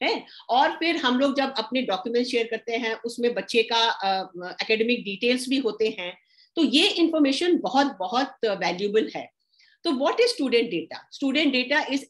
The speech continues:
academic information of students। कौन सी class में पढ़ रहा है, क्या, क्या उसकी performance है, Performance record है, क्या उसके special needs हैं बच्चे के, तो वो सारा आता है। Demographic details of students आती हैं, age, race, gender,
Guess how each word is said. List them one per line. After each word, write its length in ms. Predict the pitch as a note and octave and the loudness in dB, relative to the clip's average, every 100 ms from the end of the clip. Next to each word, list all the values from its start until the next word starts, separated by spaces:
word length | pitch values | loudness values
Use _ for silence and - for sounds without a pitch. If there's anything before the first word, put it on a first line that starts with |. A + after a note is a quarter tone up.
| - | -6
academic 420 | G3 G3 G3+ B3 | -4 -4 -2 -2
information 440 | C4+ B3+ C4+ C4 C#4 | -2 -4 -4 -4 -4
of 100 | C4+ | -6
students। 480 | - B3+ B3 E4+ - - - - | -6 -6 -4 -4 -6 -14 -20 -8
कौन 160 | A#3 A#3+ | -2 0
सी 140 | B3+ | -2
class 300 | B3+ G3+ G#3 B3+ | -4 -2 0 -2
में 120 | A#3 | -2
पढ़ 140 | A3 | -2
रहा 160 | G#3 G#3+ | 0 0
है, 440 | A3+ A3 A3 A3 _ | 0 0 0 -4 _
क्या, 200 | A3 A3 | 0 0
क्या 460 | A3+ - A3+ A3+ A#3 | -2 -6 -4 0 -2
उसकी 340 | F3+ G#3+ - | -4 -10 -10
performance 680 | A#3 G3 G#3 A#3 C4 C#4 - | -12 -4 0 2 2 0 0
है, 180 | A#3 A3+ | 0 0
Performance 500 | A3+ A3 G#3 G#3+ A3 | 0 -6 -4 -2 -4
record 380 | G#3 - G#3 G#3+ | -6 -2 0 0
है, 100 | G#3+ | -2
क्या 220 | G#3+ B3+ | 0 0
उसके 260 | B3 A#3+ A#3 | 0 -2 -4
special 400 | - G3 G3 A3 | -4 -6 -4 -4
needs 440 | A3 B3+ C#4+ - | 0 0 0 -2
हैं 240 | A#3+ A3+ A3+ | -2 -2 -2
बच्चे 320 | G#3 - A3 | -8 0 0
के, 240 | A3 G#3+ G#3+ - _ _ - | 2 -2 -2 -10 _ _ -8
तो 80 | B3 | -4
वो 180 | B3 | 0
सारा 240 | C#4 C4+ C4+ | 0 0 0
आता 240 | B3+ C4 | 0 -2
है। 280 | C4 C4 C4+ _ - _ E3+ | -4 -4 -8 _ -20 _ -2
Demographic 580 | A#3+ D4 D4 D4+ D4 D#4 | 2 2 4 2 2 0
details 400 | C4 C4+ C#4+ C#4 | -2 -2 -4 -4
of 60 | D4 | -6
students 440 | C#4+ B3+ C4+ C4+ | -6 -6 -4 -2
आती 320 | A#3+ A#3 C4+ | -2 -2 -2
हैं, 180 | C4 C4+ A3 | -2 0 6
age, 540 | A3+ B3 B3 - F#3+ | 6 6 -2 -10 0
race, 540 | G#3+ A#3 A#3 - - | 2 2 0 -12 -6
gender, 320 | G3+ G#3 A#3+ | -4 -2 -4